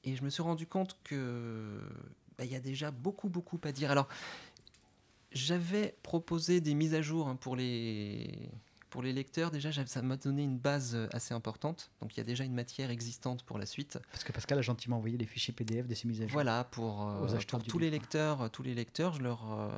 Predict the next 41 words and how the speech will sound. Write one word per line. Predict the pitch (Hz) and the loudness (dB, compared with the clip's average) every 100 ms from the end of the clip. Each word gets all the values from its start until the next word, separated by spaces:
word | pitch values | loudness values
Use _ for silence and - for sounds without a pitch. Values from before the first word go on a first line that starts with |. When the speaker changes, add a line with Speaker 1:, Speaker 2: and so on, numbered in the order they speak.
| 104 | -2
Speaker 1:
mettais | 113 120 127 | -2 -2 -4
à | |
disposition | 120 - 120 123 131 | -4 -6 -6 -4 -4
régulièrement, | 123 123 123 127 139 - - - - - - | -2 0 0 0 -2 -4 -16 -18 -20 -6 0
en | 170 | 2
fonction | 175 165 160 | 2 0 2
de | 139 | 2
l'actu | 123 - 127 | 0 -4 0
du | 120 | 2
moment, | 110 117 233 - - - - | 2 2 0 -2 -16 -16 -8
euh, | 87 80 - - - | -6 -6 -6 -8 -8
bah, | 110 120 | -2 0
des | 123 | 0
compléments, | 135 147 135 104 120 | 0 0 0 0 0
des | 147 | -4
compléments | - 107 - 110 127 | -6 -10 -6 -6 -6
qu'ils | - 110 | -8 -12
pouvaient | - 107 | -8 -4
imprimer | 113 101 - 110 101 | -4 -4 -2 0 0
Speaker 2:
Ah. | |
Speaker 1:
eux-mêmes, | 98 104 123 107 | 0 -2 -2 -2
euh. | 101 - - - - - - - 101 98 - | -6 -8 -10 -10 -12 -14 -18 -10 -8 -8 -4
Speaker 2:
Un | 117 | 2
livre, | 131 156 127 120 - - | 4 4 2 -2 -6 -2
un | 120 | 4
Speaker 1:
Un | |
service | 123 202 220 | 8 8 10
Speaker 2:
livre | 175 | 8
avec | - | 10
du | |
Speaker 1:
après-vente. | 156 127 156 | 8 10 8
Speaker 2:
papier | 147 - 180 - | 8 8 6 6
Speaker 1:
Un | |
Speaker 2:
mis | 151 | 6
Speaker 1:
service | 156 151 | 6 8
Speaker 2:
à | 147 | 8
jour. | 127 156 | 8 4
Speaker 1:
après-vente. | 131 131 151 - - 120 - | 4 2 -2 -6 -8 -8 -8
Speaker 2:
<laughs> | 120 104 123 - | -8 -6 -6 -4
C'est | |
beau. | 139 | -2